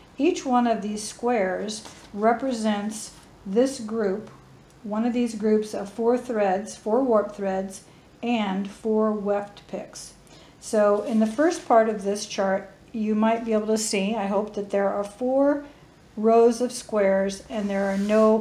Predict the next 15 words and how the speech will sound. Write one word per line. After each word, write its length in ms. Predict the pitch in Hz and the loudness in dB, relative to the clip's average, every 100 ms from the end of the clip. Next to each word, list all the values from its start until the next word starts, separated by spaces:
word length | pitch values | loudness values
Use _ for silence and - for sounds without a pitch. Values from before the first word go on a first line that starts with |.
| 220 | 0
pickup 460 | 220 214 - - - - - - - - - - - 202 | -6 -2 -4 -6 -20 -20 -20 -20 -20 -20 -20 -20 -12 -6
on, 300 | 196 196 202 | -4 -4 -2
there 140 | 196 | -2
are 80 | 190 | -2
no 200 | 202 214 | -2 -4
pickup, 480 | 214 233 208 202 226 | -4 -2 -2 -4 -8
um, 400 | 190 185 190 - - - - | -8 -8 -10 -16 -18 -20 -14
shapes 460 | - 214 208 - | -4 -2 -2 -4
on 180 | 190 185 | -8 -8
the, 240 | 185 190 - - | -8 -8 -10 -6
that, 420 | 202 196 - - - | -2 -2 -4 -12 -10
uh, 200 | 185 220 | -8 -6
in 120 | 202 | -6
that 200 | 202 202 | -4 -4
area. 420 | 233 220 190 190 | -2 -2 -2 -4